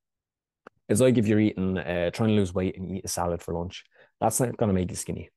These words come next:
But it's when these habits get stacked and layered on top of each other and then get repeated day after day, month after month, year after year, you end up in places that you do not want to be. And a lot of this will come from the book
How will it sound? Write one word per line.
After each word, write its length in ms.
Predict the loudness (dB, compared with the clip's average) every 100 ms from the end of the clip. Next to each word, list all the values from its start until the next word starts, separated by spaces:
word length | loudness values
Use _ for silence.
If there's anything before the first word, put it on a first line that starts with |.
| _ _ _ _ _ -20 _ _
But 100 | 2
it's 140 | 2 2
when 180 | 2 4
these 220 | 4 2
habits 320 | 2 0 0
get 200 | -2 -4
stacked 360 | -4 -2 -4 -6 _ _ _ _
and 200 | -4 0
layered 360 | 2 2 2 0 -8 -10
on 100 | -6
top 200 | -4 -2
of 100 | -2
each 120 | 0
other 240 | -2 -2 _ _ _ _
and 200 | -2 0
then 140 | 2
get 160 | 2 2
repeated 520 | 0 -6 -8 -6 -8 -8 0
day 160 | 2
after 260 | 4 2 -2
day, 460 | 0 2 2 0 -6 _ -6
month 220 | -4 0
after 260 | -2 -2 -6
month, 380 | -6 -8 -10 -10
year 240 | -4 0
after 260 | 2 0 -4
year, 320 | -8 -8 -10 -12 _ _ -2
you 140 | 2
end 160 | 4 4
up 120 | 4
in 140 | 2 0
places 440 | 0 0 -2 -6
that 120 | -6 -8
you 100 | -8
do 200 | -2 0
not 360 | 2 2 0
want 280 | -4 -6 -6
to 100 | -8
be. 320 | -8 -8 -10 _ _ _ _ _ _ _ _ _ -2
And 120 | 2
a 40 | 4
lot 140 | 4
of 60 | 4
this 180 | 2
will 100 | 2
come 200 | 0 0
from 140 | 0 -2
the 40 |
book 240 | 0 -2